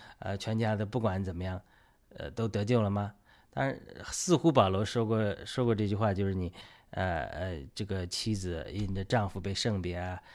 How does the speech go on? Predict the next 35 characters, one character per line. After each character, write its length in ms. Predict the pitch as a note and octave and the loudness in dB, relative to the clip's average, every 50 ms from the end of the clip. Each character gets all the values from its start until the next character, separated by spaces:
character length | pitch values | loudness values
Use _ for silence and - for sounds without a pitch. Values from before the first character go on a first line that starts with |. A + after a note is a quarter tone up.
| - - _ - | -20 -20 _ -8
丈 180 | - A2 F#2+ F2 | -4 -4 -4 -4
夫 80 | G2+ G#2+ | -4 -2
因 160 | G#2 G#2+ G#2 | -2 0 0
着 80 | G2 F#2 | -2 -4
妻 200 | - - - A#2 | -6 -6 -8 -6
子 120 | G#2 G2+ | -6 -6
被 100 | E2+ F#2+ | -6 -6
圣 220 | F#2 - A2+ G2+ G2 | -4 -4 -2 -2 -2
别， 100 | F#2 F#2 | -2 -2
或 80 | G#2 | -2
者 80 | G2+ F2+ | 0 0
儿 160 | E2+ G2 A#2+ | 2 2 4
女 180 | C3 B2 G#2 F2 | 4 4 4 2
因 100 | F#2 G2+ | 2 0
着 180 | G2 F#2+ G2 G2 - - - | 0 0 -2 -4 -8 -18 -14
这 160 | - - G#2+ | -6 -4 -4
个 40 | G2 | -4
父 200 | - - A2 G#2+ | -4 -2 -4 -4
亲， 320 | - - - - - G2+ | -4 -6 -10 -8 -8 -8
父 260 | - - - B2+ A#2+ | -8 -6 -2 0 2
母 240 | G#2+ G#2+ G2 D2 B1+ | 2 2 0 -2 -4
被 160 | C#2+ F#2+ A#2 | -2 0 0
圣 320 | A2 - - D#3 C#3 A#2 G2+ | 0 2 4 6 6 6 4
别 160 | F2 D#2+ D#2 | 0 -2 -4
啊， 200 | - G2 F#2 - - - - - - | -4 -6 -6 -8 -10 -16 -20 -16 -8
他 140 | - D3+ D3 | -4 -4 -4
是， 180 | C#3 - - C3 | -4 -4 -8 -8
是 300 | - - - G3+ G#3 F3+ | -6 -4 0 2 2 2
提 180 | - - - A2 | 2 -2 -4 0
到 160 | A2 G#2 G2+ | 0 2 2
过 80 | G2+ | 0
这 80 | G#2+ G#2+ | 0 -2
种 140 | G#2 G2+ G2 | -2 -2 -2
情 220 | F#2+ - - F#2+ | -6 -8 -8 -6
况。 160 | G2+ G#2+ G#2 | -4 -4 -6